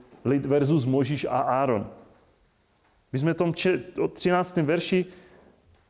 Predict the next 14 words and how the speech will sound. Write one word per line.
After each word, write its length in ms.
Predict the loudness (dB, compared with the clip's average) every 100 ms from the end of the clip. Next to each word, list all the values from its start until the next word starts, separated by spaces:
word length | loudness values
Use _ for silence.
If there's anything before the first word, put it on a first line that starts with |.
| _
četli, 400 | -4 -2 0 0
že 300 | 2 2 2 -4 -18 -20 -10
to 120 | -4
byl 180 | 0 0
spor 320 | -2 -2 -2
mezi 360 | 0 0 0 -2 -6 -20 -20 _ _ _
lidem 440 | -2 0 2 0 -2
a 60 | -6
Hospodinem. 760 | -6 -8 -8 -8 -8 -8 -10 -18 _ _ _ _ _ _ _ _ _ _ _ _ _ _ _ _
Bůh 140 | -8 -2
Hospodin 540 | -2 0 0 0 -2 -4 -18 -20 -8
se 140 | 0
mezi 280 | 2 2 2
nimi 300 | 4 2